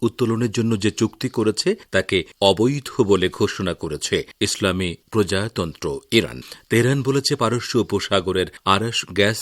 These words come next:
ক্ষেত্র থেকে গ্যাস উত্তোলনের অধিকার তারও আছে। ইরানের পররাষ্ট্র মন্ত্রণালয়ের মুখপাত্র সাইদ খাতিব জাদে আজ এক বিবৃতিতে বলেছেন, আরাস গ্যাস ক্ষেত্রটি ইরান, কুয়েত ও সৌদি আরবের পানির সীমায় পড়েছে। তার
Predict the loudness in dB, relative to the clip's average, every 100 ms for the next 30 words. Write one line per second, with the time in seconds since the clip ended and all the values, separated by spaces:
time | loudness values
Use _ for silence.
0 | -8 -4 -4 0 -2 0 -2 -2 0 0
1 | 0 -4 -4 -4 -2 -4 -4 0 0 0
2 | -4 -2 -4 -4 -6 -6 -6 -6 -8 -2
3 | 4 4 2 0 2 4 2 0 0 0
4 | 2 2 4 4 4 0 -2 -4 -2 0
5 | 0 2 2 2 -2 -2 0 0 -2 -4
6 | -2 0 0 0 -2 0 0 0 -2 -2
7 | -2 0 -2 -2 -2 -2 -2 -2 -2 -4
8 | -6 -4 -4 -6 -10 -20 0 2 2 0
9 | -4 0 0 0 -4 -6 -4 -4 -2 -4
10 | -2 2 4 2 -2 0 4 6 4 0
11 | 0 2 2 2 2 2 2 0 -2 -2
12 | -2 -4 -4 -6 -6 -6 -8 -6 -6 -6
13 | -10 -2 0